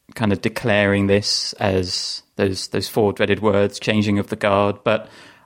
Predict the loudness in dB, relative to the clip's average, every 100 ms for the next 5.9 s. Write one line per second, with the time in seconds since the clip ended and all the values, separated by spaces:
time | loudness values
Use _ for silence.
0 | _ -4 -2 0 0 0 2 0 -2 -12
1 | -18 _ -4 -2 2 0 0 -2 -2 0
2 | 0 0 -2 -4 -2 0 0 0 -2 -4
3 | -4 -4 0 -2 0 -4 -4 -8 -14 -20
4 | _ _ _ _ _ _ -2 0 0 -6
5 | _ -2 -2 -2 -4 -4 -8 -10 -12